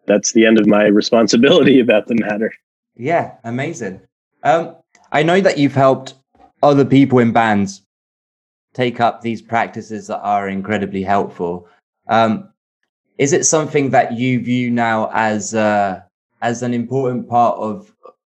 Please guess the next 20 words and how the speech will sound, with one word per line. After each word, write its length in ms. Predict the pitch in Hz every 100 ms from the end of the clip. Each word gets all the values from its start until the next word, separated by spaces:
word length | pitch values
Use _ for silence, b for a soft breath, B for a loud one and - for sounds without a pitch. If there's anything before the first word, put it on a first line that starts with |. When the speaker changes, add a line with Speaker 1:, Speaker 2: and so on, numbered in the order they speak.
| _ _ _ _ _ -
Speaker 2:
being 300 | 127 120 117
kind 420 | 120 120 113 110
towards 340 | 113 110 104
others 340 | 113 107 101 95
and 100 | 101
showing 280 | 117 107
kindness 380 | 104 110 110 104
to 120 | -
try 260 | 101 117 110
and 160 | 107 98
educate 720 | 117 107 117 - 110 98 -
people 280 | 110 104 101
who 80 | 101
you 180 | 95
think 320 | 98 104 67 -
could, 240 | 104 - _ -
could 120 | 107
help 280 | 107 95 -
from 180 | 98
it? 120 | 85